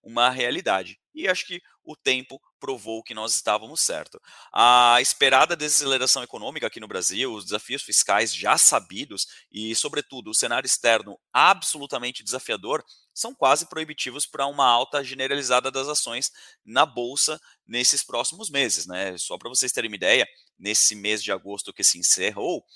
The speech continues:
é, a gente tá falando de quase cinco trilhões, cinco trilhões de dólares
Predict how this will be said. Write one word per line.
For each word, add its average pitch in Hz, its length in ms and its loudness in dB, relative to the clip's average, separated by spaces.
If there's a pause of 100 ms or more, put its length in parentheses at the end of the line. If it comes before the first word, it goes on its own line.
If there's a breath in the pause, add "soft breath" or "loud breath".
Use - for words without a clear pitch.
(340 loud breath)
é, 107 320 2
a - 60 -8
gente - 80 -4
tá 139 80 -10
falando 127 320 -8
de 120 100 -16
quase 131 400 -2 (280 soft breath)
cinco - 720 6 (180)
trilhões, 208 1000 2
cinco - 540 0 (140)
trilhões 190 560 -2
de 170 100 -6
dólares 139 720 2